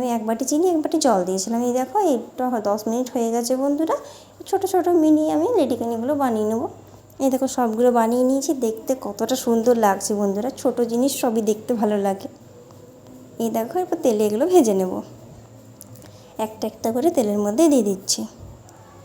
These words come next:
এটাকে লাল লাল করে ভাজতে হবে বন্ধুরা, সবগুলো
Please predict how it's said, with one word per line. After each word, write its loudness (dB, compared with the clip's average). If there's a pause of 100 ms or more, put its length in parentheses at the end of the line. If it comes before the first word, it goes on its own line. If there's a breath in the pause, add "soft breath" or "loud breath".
(280 loud breath)
এটাকে 2 (100)
লাল 4
লাল 2
করে 2 (100)
ভাজতে -2
হবে 2 (100)
বন্ধুরা, -4 (1200 loud breath)
সবগুলো 2